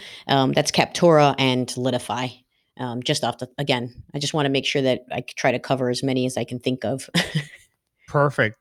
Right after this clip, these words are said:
Speaker 2: Thank you so much, Grace.
Speaker 1: Mm.
Speaker 2: And, um, Grace, so the other thing that we've mentioned that is super critical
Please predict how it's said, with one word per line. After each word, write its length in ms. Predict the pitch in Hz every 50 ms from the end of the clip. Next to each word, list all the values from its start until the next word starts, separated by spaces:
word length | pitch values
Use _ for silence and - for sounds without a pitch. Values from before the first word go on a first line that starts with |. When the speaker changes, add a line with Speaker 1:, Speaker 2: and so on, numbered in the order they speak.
| _ _ -
Speaker 2:
Thank 220 | 147 151 160 -
you 80 | 151 127
so 220 | - - 151 147
much, 380 | 143 143 143 131 113 - - -
Grace. 420 | - 113 110 107 101 95 110 113 - _ - - - - - - _ _ _ -
Speaker 1:
Mm. 60 | 165
Speaker 2:
And, 500 | 170 170 170 170 170 170 165 165 151 - - -
um, 640 | 175 170 165 165 160 165 165 160 160 160 160 160 165 - -
Grace, 420 | 170 151 175 202 202 190 170 - - - -
so 120 | - 190
the 180 | 185 180 196 202
other 220 | 226 240 277 269
thing 240 | - - 233 202 185
that 100 | 180 165
we've 160 | 156 139 -
mentioned 360 | 156 151 151 139 - 156 139
that 120 | 135 135 135
is 300 | 135 120 - - - - _ _ _ _ -
super 480 | - - - - 196 202 190 190 175
critical 560 | - - - 170 147 135 - 151 143 135 131